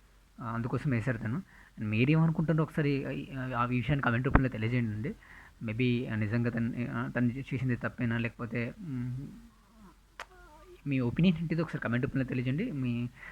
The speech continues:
ఒపీనియన్ బట్టి కూడా తెలుస్తుంది కదండి, అంటే ఎవరు, ఆ, maybe రైట్ ఉండేది రాంగ్ అనేది మీరు ఒకసారి కామెంట్ రూపంలో తెలియజేయండి, తప్పకుండా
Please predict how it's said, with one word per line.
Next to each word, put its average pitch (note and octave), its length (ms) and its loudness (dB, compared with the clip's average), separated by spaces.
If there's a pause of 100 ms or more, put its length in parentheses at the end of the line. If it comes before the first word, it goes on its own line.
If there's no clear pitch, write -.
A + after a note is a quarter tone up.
(160)
ఒపీనియన్ C#3 640 -2
బట్టి A#2+ 200 -4
కూడా C3+ 160 -2
తెలుస్తుంది B2 400 -2
కదండి, A2 300 -4
అంటే A#2+ 200 -4
ఎవరు, A#2+ 640 -2
ఆ, - 400 -14
maybe A#2 180 -2
రైట్ A#2 200 -2
ఉండేది A#2 200 0
రాంగ్ A2+ 240 0
అనేది C3 160 0
మీరు G3+ 140 4
ఒకసారి C#3 180 -2
కామెంట్ A#2+ 220 0
రూపంలో A#2+ 200 0
తెలియజేయండి, A#2 360 -4
తప్పకుండా B2 240 -6